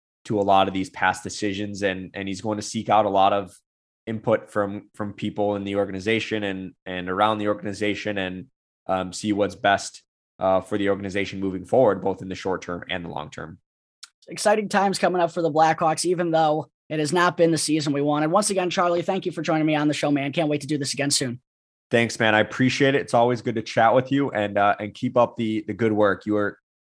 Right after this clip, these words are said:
Speaker 1: you are doing really well, doing really solid, like, really good work. Um, you're at practice a lot, so you're, you're grinding, you're hustling, and I think, uh, a lot of fans appreciate that. So keep it up, and, uh, I'd love to do this again soon.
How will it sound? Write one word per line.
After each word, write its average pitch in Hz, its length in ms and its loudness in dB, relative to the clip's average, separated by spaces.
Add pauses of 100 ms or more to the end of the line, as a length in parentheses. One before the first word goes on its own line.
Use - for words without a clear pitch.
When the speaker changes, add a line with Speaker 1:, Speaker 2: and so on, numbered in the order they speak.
Speaker 1:
you 123 120 6
are 143 60 8
doing 139 200 8
really 127 240 6
well, 120 300 6
doing 117 480 -4 (580)
really 135 280 6
solid, 117 380 6
like, 107 180 0
really 120 220 -2
good 113 180 -2
work. 107 360 0 (140)
Um, 98 320 -2
you're 107 180 2
at - 140 4
practice 107 480 2
a 113 40 -4
lot, 104 420 2
so 104 200 -4
you're, 104 220 -4
you're 120 140 -2
grinding, 113 480 0
you're 98 100 -4
hustling, 113 480 -2
and 98 280 -8
I 101 120 0
think, 107 220 -2
uh, 98 240 4
a 95 60 0
lot 101 180 4
of 107 100 -2
fans 104 220 -2
appreciate 107 500 -6
that. 120 220 4
So 98 340 -2 (360)
keep 131 220 0
it 123 80 6
up, 120 380 6
and, 104 280 0
uh, 98 220 6
I'd 101 140 0
love 101 200 0
to - 80 -10
do 98 140 -2
this 98 160 -8
again 95 240 -2
soon. 92 360 -8